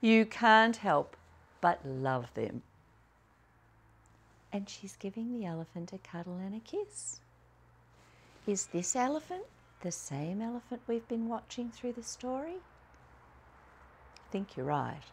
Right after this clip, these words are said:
This is her way of imagining the sorts of fun you could have with an elephant. And that's the end of the story, with an elephant on the back,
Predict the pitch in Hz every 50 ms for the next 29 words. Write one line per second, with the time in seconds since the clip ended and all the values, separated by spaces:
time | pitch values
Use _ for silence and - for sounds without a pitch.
0 | - - - - - - - - - - - - - 180 175 - - - 147 143
1 | - - - 170 180 180 180 165 160 156 151 147 147 139 127 - 131 131 135 139
2 | 143 147 156 156 151 - - 143 139 127 131 139 - - - - - - - -
3 | - - 139 - - - - 170 170 - - - 151 131 - - - 165 151 151
4 | 139 131 123 131 - - - - - - 147 160 175 180 - - 165 - - -
5 | - 120 143 139 123 113 110 - - - - - - - - - 139 143 135 120
6 | 127 110 110 107 110 113 113 107 104 - - - - 175 190 - - - - -
7 | - - - - - - - - - - - - - - - - - - - -
8 | 202 180 - 190 190 - - - - 151 139 135 127 123 123 120 - 117 117 -
9 | - - - 123 131 165 175 139 113 113 - - - - - - - - - -
10 | - - - - - - - - 147 139 - 135 127 123 - - - - 247 262
11 | 269 233 - 226 214 202 208 190 190 185 180 170 160 165 160 160 160 - -